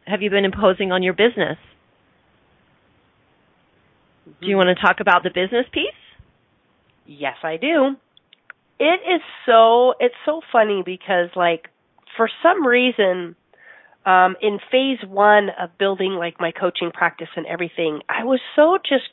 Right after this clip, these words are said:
Speaker 2: curious. I really didn't judge it. It's like, because I was in beginner's mind. I was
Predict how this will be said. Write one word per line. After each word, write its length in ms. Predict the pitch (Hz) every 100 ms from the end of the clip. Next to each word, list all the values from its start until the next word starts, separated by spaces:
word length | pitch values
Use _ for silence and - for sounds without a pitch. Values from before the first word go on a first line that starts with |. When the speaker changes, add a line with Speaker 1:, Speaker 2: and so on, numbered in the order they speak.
| - -
Speaker 2:
curious. 420 | 233 226 220 175 -
I 80 | 175 196
really 300 | 294 339 311
didn't 340 | 277 254 202
judge 220 | 220 226
it. 100 | 196
It's 160 | 175 -
like, 140 | 185 - - - - - -
because 280 | 254 302 311 -
I 100 | 269
was 140 | 277 262
in 140 | 302 294
beginner's 520 | 254 269 277 262 214
mind. 520 | 202 196 190 135 - - _ _
I 140 | 220 247
was 200 | 254